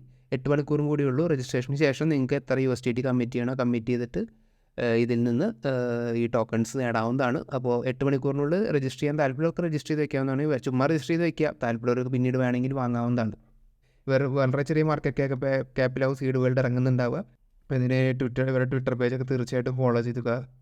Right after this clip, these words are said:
ഏഹ്, സീഡ് വേൾഡിൻ്റെ ഇപ്പോൾ നാൽപ്പതിനായിരം കെ ഫോളോവേഴ്സേ ഉള്ളൂ. നല്ല രീതിയിലുള്ള പ്രൊജക്ട്സ് കൊണ്ടുവരുന്ന ഒരു ലോഞ്ച് പാഡാണ് സി ഡി ഫൈവ് എന്ന് പറയുന്നത്. അപ്പോൾ തീർച്ചയായിട്ടും താല്പര്യമുള്ളവർക്ക് പങ്കെടുക്കാവുന്നതാണ്. ഇതിൻ്റെ ഒപ്പം തന്നെ ഞാൻ വേറൊരു പ്രൊജക്ട് കൂടി പരിചയപ്പെടുത്താണ്. ഏഹ്, സോണിയം എന്നാണ് പ്രൊജക്ടിൻ്റെ പേര്. അത് സോണി,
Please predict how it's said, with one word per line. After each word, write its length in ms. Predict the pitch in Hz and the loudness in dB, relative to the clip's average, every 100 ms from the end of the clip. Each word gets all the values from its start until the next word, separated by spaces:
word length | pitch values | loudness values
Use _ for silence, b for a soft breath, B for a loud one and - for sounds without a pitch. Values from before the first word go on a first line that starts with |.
| - | -2
ഏഹ്, 160 | 131 117 | 0 0
സീഡ് 260 | 123 120 | 0 2
വേൾഡിൻ്റെ 480 | 120 117 113 117 127 147 | 2 2 2 0 0 -4
ഇപ്പോൾ 200 | 127 120 | -2 2
നാൽപ്പതിനായിരം 520 | 117 113 117 113 120 | 2 2 0 0 2
കെ 100 | 117 | 0
ഫോളോവേഴ്സേ 520 | 117 117 117 113 110 | 0 0 2 2 0
ഉള്ളൂ. 180 | 117 123 - - - _ - | -2 -2 -4 -12 -20 _ -2
നല്ല 200 | 120 127 | 2 4
രീതിയിലുള്ള 320 | 131 139 139 | 4 2 2
പ്രൊജക്ട്സ് 300 | 139 127 - | 0 -4 0
കൊണ്ടുവരുന്ന 400 | 123 117 120 123 | 0 2 0 0
ഒരു 100 | 120 | 0
ലോഞ്ച് 320 | 117 117 107 | 2 0 2
പാഡാണ് 300 | 117 113 113 | 0 2 2
സി 120 | 113 113 | 0 -2
ഡി 80 | 113 | -2
ഫൈവ് 180 | 117 | -2
എന്ന് 100 | 113 | -2
പറയുന്നത്. 300 | 117 110 113 - b b b b b | -2 -2 -4 -8 b b b b b
അപ്പോൾ 200 | 117 117 117 | 0 2 2
തീർച്ചയായിട്ടും 460 | 127 117 123 113 | 0 0 -2 0
താല്പര്യമുള്ളവർക്ക് 480 | 135 123 135 156 151 | 0 0 2 0 0
പങ്കെടുക്കാവുന്നതാണ്. 640 | 151 139 139 139 151 139 226 - _ _ - | 0 0 0 0 0 0 -4 -8 _ _ -2
ഇതിൻ്റെ 220 | 151 175 | 0 2
ഒപ്പം 160 | 175 170 | 2 0
തന്നെ 160 | 170 165 | 0 0
ഞാൻ 140 | 151 | 0
വേറൊരു 280 | 147 139 151 | 0 0 0
പ്രൊജക്ട് 260 | 151 143 | 0 -2
കൂടി 140 | 135 131 | -4 -2
പരിചയപ്പെടുത്താണ്. 600 | 131 123 123 120 120 139 - 151 | -2 -4 -6 -2 -2 -2 -4 -4
ഏഹ്, 380 | 127 120 117 113 | -2 -2 -2 -4
സോണിയം 520 | - 120 120 131 131 | -2 0 0 2 2
എന്നാണ് 240 | 127 123 | 0 0
പ്രൊജക്ടിൻ്റെ 440 | 120 123 117 120 120 | 0 -2 -2 -2 0
പേര്. 260 | 117 117 - _ _ _ _ _ _ _ _ _ _ | 0 0 -4 _ _ _ _ _ _ _ _ _ _
അത് 100 | 120 | -6
സോണി, 480 | 107 127 123 131 | -2 0 2 2